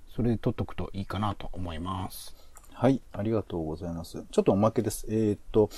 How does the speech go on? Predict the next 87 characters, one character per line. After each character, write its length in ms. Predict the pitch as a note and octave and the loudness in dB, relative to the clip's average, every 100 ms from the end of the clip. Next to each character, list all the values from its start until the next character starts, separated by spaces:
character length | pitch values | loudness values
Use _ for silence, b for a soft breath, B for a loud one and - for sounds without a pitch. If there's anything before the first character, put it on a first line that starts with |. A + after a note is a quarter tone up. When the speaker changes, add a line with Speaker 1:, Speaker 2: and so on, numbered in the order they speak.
| B - | B 4
Speaker 2:
十 200 | F3 B3+ | 6 8
月 240 | A#3+ A3 | 6 4
の 160 | A3 - | 2 0
十 220 | - C#4 C#4 | 4 6 8
日 120 | C#4+ | 10
な 140 | C#4 | 10
ん 60 | G#3 | 8
で 60 | A#2+ | 6
す 140 | - | 4
け 80 | F#3 | 0
れ 60 | |
ど 100 | F2 | 2
も、 320 | G2+ E3 - - - | 4 8 8 6 -10
え 240 | G2+ F#2+ F2+ | -4 -2 -2
ー 20 | |
っ 40 | - - | -4 -2
と、 580 | F2+ E2 D#2 C#2 - - G#2+ | 2 2 0 -4 -6 -10 -4
二 120 | A2+ | 2
千 180 | G3 E3 | 6 6
二 100 | C3 | 8
十 140 | D#3+ | 8
年 160 | E3 D3 | 6 6
代 100 | G#2+ | 4
の 60 | |
フ 140 | F#2+ A#2+ | 4 6
ェ 20 | |
ミ 140 | C#3 | 6
ニ 120 | D3+ | 6
ズ 120 | C#3 A2+ | 4 4
ム 120 | F2 | 4
に 80 | D#2+ | 0
向 120 | D#2+ | -2
け 100 | D#2 | 0
て 100 | F#2 | 2
メ 160 | F2+ G2+ | 2 2
デ 100 | C#3 | 2
ィ 120 | C#3 | 0
ア 20 | |
文 260 | - C#3+ B2 | 2 4 4
化 120 | A2 | 4
に 100 | A2 | 4
見 140 | G#2+ | 4
る 200 | G2+ F#2 - | 6 4 0
ジ 140 | E2+ D#3 | 4 4
ェ 60 | |
ン 60 | F#3 | 8
ダ 140 | B2+ | 6
ー 20 | F2+ | 6
の 100 | E2+ | 2
問 240 | F2 E2+ | 0 2
題 200 | F#2 F#2+ | 2 2
と 200 | - D#3 | 2 4
い 80 | E3 | 8
う、 200 | D#3+ E3 | 8 6
え 160 | F2+ E2 | 2 0
ー、 20 | |
イ 80 | E2+ | 0
ベ 140 | F#2 | -2
ン 60 | E2 | -2
ト 100 | D#2+ | -2
が 60 | D2+ D2+ - D#2+ | -2 -2 -4 -8
行 40 | |
わ 120 | D2+ C#2+ | -6 -6
れ 80 | |
ま 160 | C2+ C#2 | -8 -10
す。 180 | - E2+ C2+ - - | -6 -6 -6 -10 -10
十 80 | F2+ | -4
月 180 | F2+ - | -4 -6
十 100 | - | -6
日 100 | E2+ | -2
の 80 | |
二 180 | F#2 D#3+ | 6 6
時 140 | D#3+ - | 6 2
か 100 | - | -2
ら 80 | - | -12
で 80 | - | -10
す 120 | F#2 | -6
ね。 80 | F#2+ | -4
で、 100 | D3+ | 2
こ 80 | G3+ | 4
れ 60 | |
ち 60 | C#4+ | 4
ょ 40 | |
っ 40 | C#4 | 8
と 120 | C3 | 8
あ 40 | |
の、 180 | G2 | 8